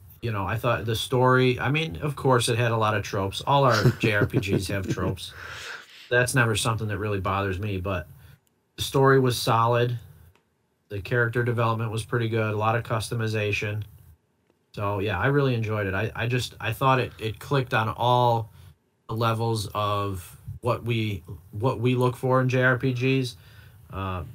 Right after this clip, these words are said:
Speaker 1: I mean, nothing that blew you away.
Speaker 2: Mm-mm.
Speaker 1: Just a solid game all around.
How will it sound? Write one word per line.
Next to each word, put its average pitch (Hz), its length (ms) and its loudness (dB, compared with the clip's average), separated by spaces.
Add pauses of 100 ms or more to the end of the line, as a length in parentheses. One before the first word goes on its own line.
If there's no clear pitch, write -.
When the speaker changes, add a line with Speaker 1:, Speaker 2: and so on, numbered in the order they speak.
(120)
Speaker 1:
I 107 80 -6
mean, 120 280 -4 (340)
nothing 190 360 2
that 156 140 4
blew 143 180 8
you 143 160 6
away. 110 420 0 (400)
Speaker 2:
Mm-mm. 101 400 4
Speaker 1:
Just - 120 -10
a 98 60 -8
solid 131 500 2
game 127 280 2
all 117 200 2
around. 113 520 -2